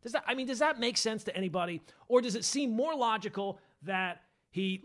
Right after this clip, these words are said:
he loaded up his hand with some, some rosin to be able to have a feel for the baseball, and for whatever reason, the umpire felt like, "Well, you know what, that's too sticky," after already having an issue with the, with the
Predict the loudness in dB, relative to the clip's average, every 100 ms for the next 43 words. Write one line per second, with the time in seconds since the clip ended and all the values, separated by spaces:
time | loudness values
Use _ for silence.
0 | -2 0 6 6 6 0 -2 -2 -2 -2
1 | 0 -2 -2 -4 -4 -4 0 2 2 2
2 | -4 -8 -12 _ -10 -2 2 2 2 0
3 | -2 -4 -2 0 0 -2 -4 -4 -6 -6
4 | -4 -6 -8 -20 _ _ -10 -4 0 2
5 | 2 4 2 2 -2 -4 -2 -2 -2 -4
6 | -4 -4 -2 0 0 -2 -4 -10 -4 -4
7 | -4 -8 -14 -20 _ _ _ _ _ _
8 | _ -2 -2 2 2 2 0 0 -2 -4
9 | -4 -4 -6 -8 -10 -10 -12 -16 -14 -16
10 | -16 -20